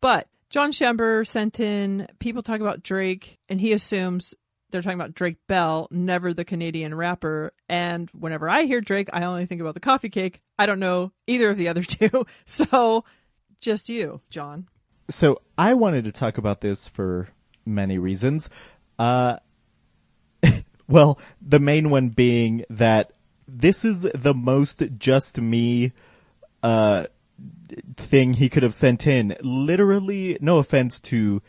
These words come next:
Speaker 2: Drake Bell, because he's related to your best friend, uh, Brittany.
Speaker 1: Oh, that's right. <laughs>
Speaker 2: But literally,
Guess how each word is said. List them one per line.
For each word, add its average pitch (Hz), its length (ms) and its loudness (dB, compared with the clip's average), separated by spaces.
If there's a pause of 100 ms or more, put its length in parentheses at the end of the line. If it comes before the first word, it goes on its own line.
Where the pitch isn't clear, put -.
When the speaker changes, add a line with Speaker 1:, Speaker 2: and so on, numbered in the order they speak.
(340)
Speaker 2:
Drake 113 420 -2 (140)
Bell, 107 640 -2 (160)
because 107 260 -4
he's 104 180 -2
related 98 440 0
to - 160 -8
your 95 260 -2
best 90 360 -6
friend, 98 360 -2 (220)
uh, 107 260 -4
Brittany. 113 680 2
Speaker 1:
Oh, 359 120 -2
that's 427 240 -6
right. 453 380 0 (260)
<laughs> - 480 -4
Speaker 2:
But 143 320 4 (420)
literally, 139 1300 2